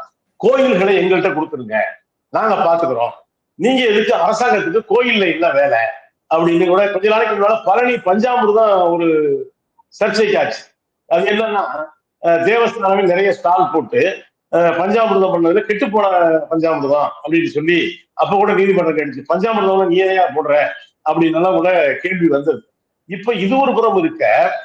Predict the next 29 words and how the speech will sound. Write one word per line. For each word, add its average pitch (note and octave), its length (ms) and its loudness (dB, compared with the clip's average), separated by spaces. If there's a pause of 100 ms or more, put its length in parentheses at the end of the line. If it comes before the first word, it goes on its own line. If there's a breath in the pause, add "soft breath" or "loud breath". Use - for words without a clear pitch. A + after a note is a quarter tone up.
(240)
திருப்பதி A#3 600 -2
லட்டுல G3 400 -2
வந்து F#3+ 480 2
இந்த E3 200 0
மாமிச E3+ 460 -2
கொழுப்பு, D3+ 640 0
மீன் E3+ 460 2
எண்ணெய், C#3+ 520 -2 (260)
அப்புறம் E3 220 -2
இன்னும் G3 180 0
பல F3 160 0
வகையான F#3 380 2
பொருட்கள் F3 480 -2
சொல்றாரு. C#3+ 240 2 (580)
அப்பதான் A3 320 0
அது G#3 80 2
வந்து G3 200 2
அந்த F#3 120 0
இன்கிரீடியன்ஸ் G3 540 -2
உள்ளன F3 280 0
என்னென்ன E3+ 340 0
இருக்கு D#3 600 -2 (100)
அப்படிங்கிறது C#3+ 500 0
ஒரு D#3+ 200 -4
பெரிய D#3 220 0
சர்ச்சையா F3 420 0
இருக்கு. C3+ 400 -6 (380)
இதை G3+ 320 0
வந்து A3 320 0